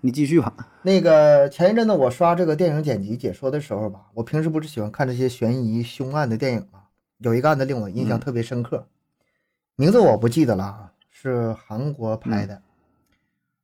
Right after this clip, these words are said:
Speaker 2: 说是发生了一起绑架案，主管的警察呢，觉得这个案子特别眼熟，就是跟他以前办过的一起，
Speaker 1: 啊。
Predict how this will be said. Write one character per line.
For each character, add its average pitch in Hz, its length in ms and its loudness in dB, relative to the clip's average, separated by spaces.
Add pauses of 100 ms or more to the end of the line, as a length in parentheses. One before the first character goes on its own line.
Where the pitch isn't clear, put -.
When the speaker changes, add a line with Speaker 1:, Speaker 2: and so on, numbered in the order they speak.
Speaker 2:
说 226 180 4
是 202 540 4
发 202 340 6
生 196 140 4
了 196 80 2
一 190 80 0
起 139 180 0
绑 98 280 -4
架 135 160 2
案， 151 260 2 (1040)
主 233 240 4
管 170 200 4
的 147 80 0
警 120 180 -2
察 92 180 -10
呢， 139 120 -2
觉 139 120 -2
得 147 80 -4
这 190 140 -4
个 196 160 -2
案 196 180 2
子 113 240 -4
特 262 380 0
别 127 180 0
眼 135 220 0
熟， - 340 -16 (600)
就 254 100 -2
是 240 80 0
跟 233 160 4
他 233 140 6
以 202 120 2
前 - 280 -2
办 220 160 8
过 175 80 4
的 165 80 2
一 170 80 4
起， 117 160 2
Speaker 1:
啊。 - 80 0